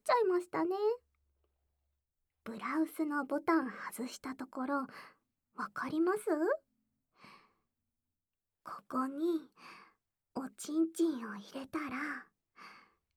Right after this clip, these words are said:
そのまま私のおっぱいに包んでもらえるんですよ。ふわふわでもっちもちのK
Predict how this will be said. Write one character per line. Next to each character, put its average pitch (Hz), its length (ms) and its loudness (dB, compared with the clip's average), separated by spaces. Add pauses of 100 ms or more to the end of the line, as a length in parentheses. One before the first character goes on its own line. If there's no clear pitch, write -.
(520)
そ 285 140 -2
の 311 180 4
ま 339 180 6
ま 339 220 6
私 339 460 0
の 359 280 8
お 392 40 2
っ 403 40 -4 (120)
ぱ 381 160 2
い 294 100 0
に 254 340 -8 (960)
包 392 120 4
ん 494 100 4
で 466 120 6
も 320 200 8
ら 330 220 6
え 349 60 4
る 381 140 4
ん 392 80 4
で 359 140 6
す 359 160 -4
よ。 311 320 2 (1600)
ふ 214 260 -10
わ 226 340 -6 (180)
ふ 302 100 0
わ 285 220 2
で 294 200 2
も 294 260 0
っ 320 40 -2 (120)
ち 339 140 2
も 370 180 4
ち 370 160 -2
の 381 200 0
K 392 160 -4